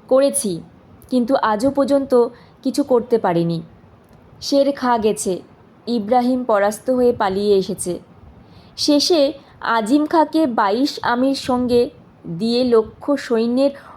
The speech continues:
অধিনায়ক করে পাঠিয়েছি, কিন্তু আজও তো জয়ের সংবাদ কেউ আনলে না। নেপথ্যে করাঘাত।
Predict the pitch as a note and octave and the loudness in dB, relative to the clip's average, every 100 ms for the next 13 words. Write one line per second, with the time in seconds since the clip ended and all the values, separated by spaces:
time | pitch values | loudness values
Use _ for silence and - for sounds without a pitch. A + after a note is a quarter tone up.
0 | - - A#3 B3+ C4 B3+ B3+ B3 A#3+ G#3 | -4 2 2 4 2 2 2 0 2 0
1 | E3+ G3+ F3+ - E3+ - _ _ - - | -2 -4 -4 -6 -10 -12 _ _ -20 -10
2 | A3 A#3 - G3 G3+ B3 G3+ - - - | -6 -4 -2 -2 2 2 0 -6 -20 -20
3 | - - _ _ _ _ - - - D4 | -20 -20 _ _ _ _ -20 -20 0 2
4 | C#4 A#3+ A3 A#3 C4+ - A3+ A3+ B3+ B3+ | 2 2 2 2 0 -2 -2 0 -2 -2
5 | - A#3 B3 - G3 G3+ A3+ A3+ A#3+ E4+ | -2 0 0 0 0 0 0 0 -2 -8
6 | - _ _ _ _ _ - _ _ _ | -20 _ _ _ _ _ -20 _ _ _
7 | G#3 G#3 A3+ A3 C#4 C#4 F#3 F3 E3 E3+ | -6 0 0 0 -2 0 0 0 -2 -4